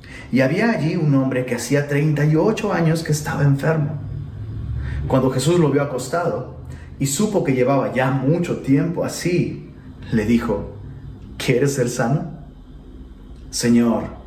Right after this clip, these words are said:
le respondió el enfermo, "no tengo quien me meta en el estanque cuando se agita el agua.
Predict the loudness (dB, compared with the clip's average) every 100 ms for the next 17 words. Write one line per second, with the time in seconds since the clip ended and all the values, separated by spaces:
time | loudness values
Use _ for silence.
0 | 0 2 2 2 4 4 2 -2 -4 -4
1 | -10 -14 -20 -20 -20 -6 0 2 2 0
2 | -2 0 2 0 0 2 2 2 2 4
3 | 2 0 0 0 0 -2 0 0 -2 -6
4 | -8 -14 -20 -12 0 2 2 0 0 2
5 | 2 2 -2 -4 -6